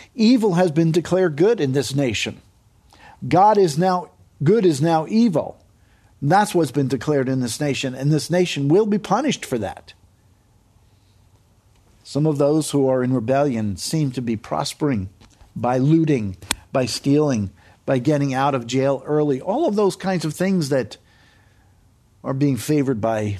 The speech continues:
certain people. Beloved, our God does not always settle his accounts immediately.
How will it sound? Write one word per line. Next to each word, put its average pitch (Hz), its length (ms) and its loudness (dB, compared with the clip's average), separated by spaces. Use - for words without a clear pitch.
certain 127 400 -6
people. 113 420 -8
Beloved, 147 300 0
our 120 100 0
God 139 360 0
does 117 260 -4
not 151 320 -2
always 139 380 0
settle 131 300 -2
his 123 240 -4
accounts 135 360 -6
immediately. 131 720 -2